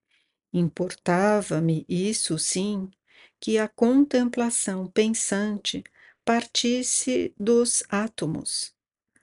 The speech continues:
as menores formações existentes no mundo, buscando a transição para o orgânico, para o espiritual. Eu via a necessidade de partir do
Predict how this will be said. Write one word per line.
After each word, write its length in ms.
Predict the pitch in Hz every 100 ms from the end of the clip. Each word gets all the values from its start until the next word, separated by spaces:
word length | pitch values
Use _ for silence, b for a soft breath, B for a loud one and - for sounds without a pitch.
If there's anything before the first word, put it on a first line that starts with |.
| _ _ -
as 160 | 196
menores 760 | 214 214 220 220 240 240 190 185
formações 880 | - 190 190 185 185 - 202 208 196
existentes 840 | 185 208 - - 208 220 - 214
no 100 | 220
mundo, 500 | 214 190 190 180 165 - b b b b -
buscando 640 | 190 208 - 226 233 220
a 80 | 208
transição 920 | - 240 262 254 226 - - 190 208
para 400 | 202 190 185 180
o 140 | 180 190
orgânico, 760 | 220 - 202 208 226 240 - - _ b b b -
para 400 | 170 165 190 -
o 200 | 190 170
espiritual. 880 | 175 - - 202 - - 220 180 131 - _ _ _ _ _ _ _ _ B B B B _ _ -
Eu 100 | 190
via 500 | 180 - 190 196 175
a 40 | 180
necessidade 1120 | 185 196 226 - 190 - 175 180 185 196 180
de 140 | 175 190
partir 640 | - 202 - - 226 214
do 160 | 220